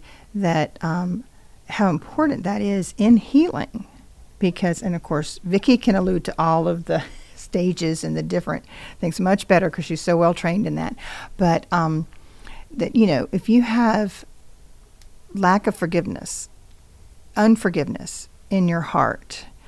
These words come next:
whether it's for yourself or, uh, for someone else, not forgiving someone else for something they have done, I truly believe that, that, that leads not only to emotional and spiritual,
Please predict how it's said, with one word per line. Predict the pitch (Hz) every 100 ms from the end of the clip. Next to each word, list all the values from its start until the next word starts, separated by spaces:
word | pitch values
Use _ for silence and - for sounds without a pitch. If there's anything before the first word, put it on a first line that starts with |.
| - -
whether | 202 185 170
it's | -
for | - 190
yourself | 202 - - - 147 208 269 - - - - - - - - - - -
or, | 180 170 160 160 165
uh, | 180 175 -
for | - 160
someone | - 156 151 -
else, | 170 208 247 -
not | 196 190
forgiving | - 160 170 165
someone | - 151 143
else | 143 175
for | -
something | 165 160 156 147
they | 147
have | 151 147
done, | 151 147 143 156 - - -
I | 190
truly | 175 220 277
believe | 190 127 151 196 -
that, | - -
that, | 160 156
that | -
leads | 180 190 170
not | 185 151 143
only | - 220 262 185
to | 175
emotional | 151 147 147 - 147 139
and | 139
spiritual, | - - 196 262 - - 101 -